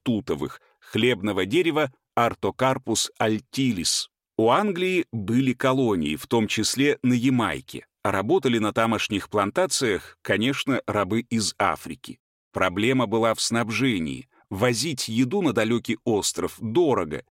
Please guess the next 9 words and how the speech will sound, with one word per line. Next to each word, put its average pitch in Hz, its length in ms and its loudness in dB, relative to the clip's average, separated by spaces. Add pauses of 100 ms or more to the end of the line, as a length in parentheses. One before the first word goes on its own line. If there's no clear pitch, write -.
(220)
Если 135 360 0
же 113 160 0
занимать 127 500 0
место 127 400 0
под - 180 -6
посевы 123 600 2
на 120 120 2
самой 123 380 2
Ямайке, 147 600 -2